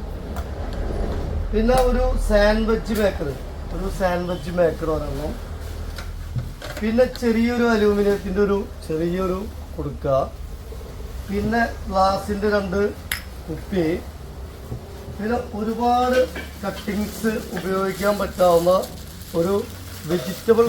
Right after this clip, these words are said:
കട്ടർ. ഇതിൽ ഒരുപാട് ഐറ്റംസ് ഉണ്ട്, വെജിറ്റബിൾ കട്ടർ ഒരുപാടുണ്ട്, പല പല മോഡലിൽ കട്ട് ചെയ്യാവുന്ന രീതിയിൽ ഒരു വെജിറ്റബിൾ കട്ടർ. പിന്നെ മിൽട്ടന്റെ ഒരു ഫ്ലാസ്ക്, ഇത് നമ്മൾ പ്രസ് ചെയ്ത് കഴിഞ്ഞാൽ വരും,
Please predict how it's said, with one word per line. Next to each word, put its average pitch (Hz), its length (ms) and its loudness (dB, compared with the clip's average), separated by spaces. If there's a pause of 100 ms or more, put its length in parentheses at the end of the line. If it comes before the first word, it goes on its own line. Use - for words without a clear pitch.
(120)
കട്ടർ. 165 400 2 (580)
ഇതിൽ 165 160 -4 (200)
ഒരുപാട് 196 560 0
ഐറ്റംസ് 185 420 -6
ഉണ്ട്, 165 140 -2 (200)
വെജിറ്റബിൾ 151 440 -4 (100)
കട്ടർ 160 200 -2 (100)
ഒരുപാടുണ്ട്, 160 600 2 (540)
പല 170 300 6
പല 190 100 2 (140)
മോഡലിൽ 170 420 2
കട്ട് 165 160 2
ചെയ്യാവുന്ന 156 480 4
രീതിയിൽ 143 320 -4 (720)
ഒരു 160 180 -10
വെജിറ്റബിൾ 170 500 -8 (120)
കട്ടർ. 147 340 -4 (800)
പിന്നെ 208 260 -2 (460)
മിൽട്ടന്റെ 202 560 -2 (180)
ഒരു 202 140 -4 (140)
ഫ്ലാസ്ക്, 160 440 4 (280)
ഇത് 156 120 -6
നമ്മൾ 170 400 0
പ്രസ് 170 240 -4
ചെയ്ത് 180 220 -2
കഴിഞ്ഞാൽ 180 340 4 (400)
വരും, 156 240 2